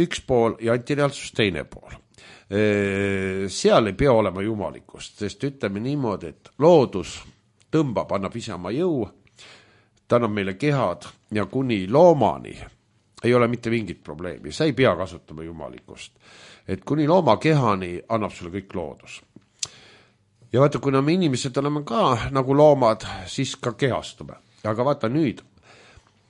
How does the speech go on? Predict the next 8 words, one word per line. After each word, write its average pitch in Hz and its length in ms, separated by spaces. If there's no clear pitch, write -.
eh, 104 280
meie 117 260
jumalikkus 131 800
hakkab 110 260
alati, 131 500
ala-, 131 340
hakkab 110 500
a-, 123 180